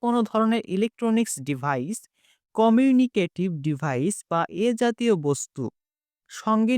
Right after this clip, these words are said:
নিয়ে প্রবেশ করা বা সঙ্গে রাখা সম্পূর্ণ নিষিদ্ধ। যদি কোনো প্রার্থী উল্লেখিত দ্রব্যাদি সঙ্গে নিয়ে পরীক্ষা কেন্দ্রে প্রবেশ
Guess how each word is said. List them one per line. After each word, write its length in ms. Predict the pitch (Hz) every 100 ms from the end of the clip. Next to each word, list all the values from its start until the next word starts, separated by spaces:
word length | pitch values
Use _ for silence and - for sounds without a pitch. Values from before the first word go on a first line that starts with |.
| 233
নিয়ে 180 | 220 233 -
প্রবেশ 360 | 175 143 180 - -
করা 260 | 131 110 120 214 - _ _ -
বা 240 | 123 127 123 123 135 -
সঙ্গে 300 | 202 214 226 240
রাখা 160 | 240 240
সম্পূর্ণ 300 | 175 135 127 123
নিষিদ্ধ। 340 | 123 - 120 110 113 - _ _ -
যদি 300 | 165 208 262 -
কোনো 160 | 247 240
প্রার্থী 400 | - 139 - 170 165 -
উল্লেখিত 460 | 214 233 262 247 226 233
দ্রব্যাদি 520 | 156 143 127 123 120 220 -
সঙ্গে 300 | - 233 226 240
নিয়ে 140 | 233 240 160
পরীক্ষা 300 | 139 - 180
কেন্দ্রে 280 | 156 131 123 220 349 _ _ _ -
প্রবেশ 300 | 190 190